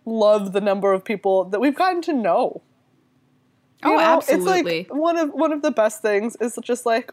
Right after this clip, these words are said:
Speaker 1: all of the amazing, wonderful friends, um, that we've, that we've met playing Magic. It's such a delight. Um, and it feels like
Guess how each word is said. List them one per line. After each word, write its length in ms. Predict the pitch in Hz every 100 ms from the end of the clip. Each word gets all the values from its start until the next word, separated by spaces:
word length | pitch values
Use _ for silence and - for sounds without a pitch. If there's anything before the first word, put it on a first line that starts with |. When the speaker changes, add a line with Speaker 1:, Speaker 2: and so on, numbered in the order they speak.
| -
Speaker 1:
all 220 | 320 339
of 200 | 277 254
the 100 | 240
amazing, 500 | 214 202 208 202 190
wonderful 440 | 185 185 190 185
friends, 560 | 180 170 165 170 - - _ _ _ _ _ 202
um, 460 | 196 170 180 202 - 202
that 220 | 214 190
we've, 360 | 208 190 185
that 120 | 214 190
we've 140 | 202
met 240 | 196 175 -
playing 280 | 185 175
Magic. 440 | 175 165 175 180 - -
It's 200 | 247 -
such 240 | - 339 330
a 60 |
delight. 600 | 240 196 165 156 - - _ _ _ -
Um, 320 | 208 190 190 208
and 100 | 254
it 160 | 240 -
feels 300 | 262 240 -
like 260 | 247 -